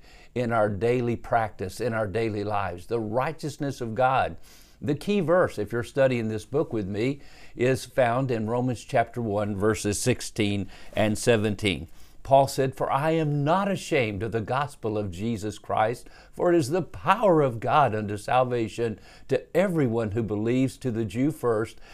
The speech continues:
and also to the Greek. For in it, for in it, the gospel, for in it,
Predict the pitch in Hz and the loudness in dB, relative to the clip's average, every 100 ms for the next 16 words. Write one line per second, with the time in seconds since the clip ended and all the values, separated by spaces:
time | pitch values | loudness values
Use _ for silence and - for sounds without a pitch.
0 | - 113 117 131 139 - 110 104 98 123 | -4 0 2 6 6 4 2 2 2 0
1 | 107 110 90 113 113 98 - - - - | 2 2 2 4 4 2 -8 -20 -20 -20
2 | - 151 151 143 - 151 190 226 208 - | 6 12 12 12 6 4 4 4 -2 2
3 | 233 180 113 - - - - 139 143 160 | 4 4 2 -4 -14 -14 2 4 4 4
4 | 190 214 214 101 98 135 135 180 165 - | 2 4 4 4 0 0 6 6 4 -4
5 | - 104 110 - - - 123 135 160 185 | -2 2 2 -2 -12 -4 0 2 4 4
6 | 208 214 165 110 - | 4 6 6 2 -4